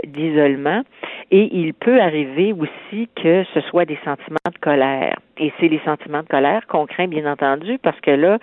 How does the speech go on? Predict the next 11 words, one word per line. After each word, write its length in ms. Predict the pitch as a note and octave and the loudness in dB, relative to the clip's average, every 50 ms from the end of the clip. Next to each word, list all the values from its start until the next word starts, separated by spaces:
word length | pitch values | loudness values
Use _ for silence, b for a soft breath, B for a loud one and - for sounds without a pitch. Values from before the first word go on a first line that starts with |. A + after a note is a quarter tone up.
| B B B B B B B B B - - - - - | B B B B B B B B B -20 -20 -20 -18 -16
ce 220 | - - - - - | -16 -16 -16 -10 0
qui 80 | - A3 | 0 2
est 20 | G#3 | 4
dans 100 | F#3+ E3 | 4 2
le 140 | D3 - | 0 0
fantasme 600 | - E3 D#3 D3+ - G3 G#3 A3+ G#3+ - F3 D#3+ | -2 -2 -2 0 0 2 2 2 0 0 -2 -2
des 280 | D3 D3 D3 C#3 C3+ C3+ | 0 0 0 0 0 0
gens 180 | C3+ D#3+ F#3 A3 | 2 2 2 2
ou 120 | G#3 E3 | 2 2
des 140 | C3+ D3 C#3 | 0 -2 -2
victimes, 580 | C3 C#3+ - _ - - G#3+ A3+ B3+ B3+ A3+ | -2 -4 -8 _ -6 -2 0 2 2 0 -2